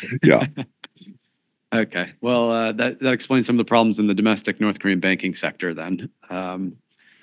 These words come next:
Speaker 1: all right. So let's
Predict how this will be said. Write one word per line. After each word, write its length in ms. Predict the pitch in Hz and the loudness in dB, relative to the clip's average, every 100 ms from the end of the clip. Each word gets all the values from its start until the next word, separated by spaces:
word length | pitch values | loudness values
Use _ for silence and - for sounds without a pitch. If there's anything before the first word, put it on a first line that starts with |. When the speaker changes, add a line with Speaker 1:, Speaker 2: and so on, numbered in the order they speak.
| _ | _
Speaker 1:
all 120 | - 196 | 0 4
right. 260 | 110 - | 2 2
So 580 | - 151 143 143 139 - 170 - - _ _ _ _ _ - 123 | 4 6 8 8 6 4 -6 -20 -20 _ _ _ _ _ -10 2
let's 480 | 135 180 - - | 4 4 2 -8